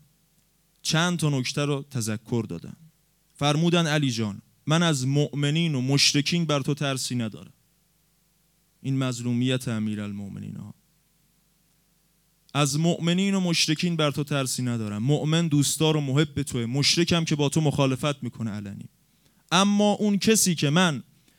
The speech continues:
ترس دارم نسبت بهش منافقین هستن.» منافقینی که عالم اللسان، وقتی می‌خواد حرف بزنه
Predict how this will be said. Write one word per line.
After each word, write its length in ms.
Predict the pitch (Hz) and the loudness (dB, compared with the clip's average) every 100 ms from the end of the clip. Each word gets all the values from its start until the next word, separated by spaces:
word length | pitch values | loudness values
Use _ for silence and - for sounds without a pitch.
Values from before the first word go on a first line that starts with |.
| _ | _
ترس 500 | - 175 214 214 - | 0 4 6 6 4
دارم 340 | 175 160 151 143 | 4 2 2 2
نسبت 440 | 139 - 139 - | 2 2 0 2
بهش 380 | 143 185 226 185 | 4 6 6 6
منافقین 680 | 170 165 156 170 165 214 156 | 6 6 6 4 4 4 2
هستن.» 480 | 117 - - 98 _ _ _ _ _ _ _ _ _ _ _ _ _ - | -2 -6 -8 -16 _ _ _ _ _ _ _ _ _ _ _ _ _ -4
منافقینی 720 | 160 180 175 180 170 220 170 | 2 4 4 2 2 2 2
که 180 | 135 113 | -2 -2
عالم 440 | 170 214 240 233 220 | 4 6 6 6 6
اللسان، 720 | 208 185 151 - 139 110 92 _ _ _ _ - | 6 6 4 4 0 -6 -14 _ _ _ _ -12
وقتی 240 | 123 - | -10 -6
می‌خواد 280 | 156 151 165 | -6 -4 -4
حرف 380 | 143 135 135 135 | -4 -4 -6 -8
بزنه 580 | 123 131 139 160 190 | -6 -4 -4 -4 -6